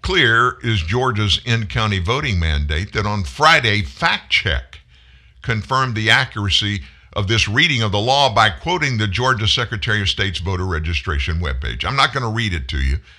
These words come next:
If you go to the website, truth news net dot org today, the story has the actual quote embedded in the story.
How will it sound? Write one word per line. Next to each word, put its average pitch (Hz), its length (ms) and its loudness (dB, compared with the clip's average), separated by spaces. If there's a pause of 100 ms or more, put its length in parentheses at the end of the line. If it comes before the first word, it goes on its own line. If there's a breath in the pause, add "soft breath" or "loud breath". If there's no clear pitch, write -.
(540 soft breath)
If 107 160 -4
you 110 80 -4
go 117 140 0
to 87 240 -2 (320)
the 87 240 -4 (260)
website, 90 540 -2
truth 104 300 -6
news 98 220 -2
net 98 220 -4
dot 87 200 -2
org 85 240 -2
today, 90 260 -2
the 85 160 -2
story 98 460 -4
has 98 600 0
the 87 180 -2
actual 80 480 -2
quote 98 460 -6 (600 soft breath)
embedded 87 480 0
in 82 120 0
the 82 100 0
story. 87 520 -2